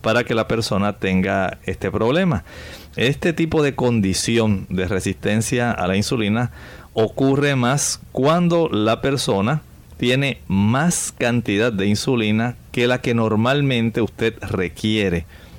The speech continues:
para que se pueda introducir la glucosa en las células del organismo. Si usted requiere cierta cantidad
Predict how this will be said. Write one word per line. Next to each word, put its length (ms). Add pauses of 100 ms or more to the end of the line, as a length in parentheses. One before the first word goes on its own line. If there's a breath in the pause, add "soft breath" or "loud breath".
(220 loud breath)
para 300
que 240
se 160
pueda 320
introducir 800
la 300
glucosa 680 (720 loud breath)
en 340 (260)
las 260
células 360
del 140
organismo. 580
Si 140
usted 260
requiere 520 (400 loud breath)
cierta 520
cantidad 600